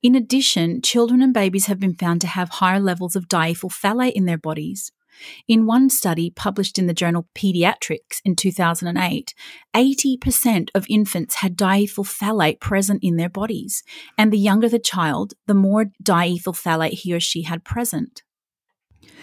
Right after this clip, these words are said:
The thing about diethyl phthalate is, although it doesn't bioaccumulate in the same way as synthetic musk, you get a daily dose of it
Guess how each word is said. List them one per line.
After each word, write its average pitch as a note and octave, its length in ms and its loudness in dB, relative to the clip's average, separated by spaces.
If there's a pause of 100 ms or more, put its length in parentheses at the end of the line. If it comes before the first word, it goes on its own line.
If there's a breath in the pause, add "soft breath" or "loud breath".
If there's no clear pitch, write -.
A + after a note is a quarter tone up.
(180 loud breath)
The B3 100 0
thing D4+ 220 2
about D4 280 2
diethyl G3 440 0
phthalate E3+ 440 0
is, B3+ 460 0
although A3+ 260 2
it C4 120 -2
doesn't G3+ 400 0
bioaccumulate F3 720 0
in D#3+ 80 -4
the E3 80 -2
same E3 300 0
way D#3+ 140 2
as D#3+ 100 -4
synthetic D#3 560 -4
musk, E3 480 -4 (420 loud breath)
you A3+ 80 2
get C4+ 160 2
a D#4 80 -2
daily B3 340 4
dose G3 320 0
of F#3+ 120 0
it D#3+ 100 0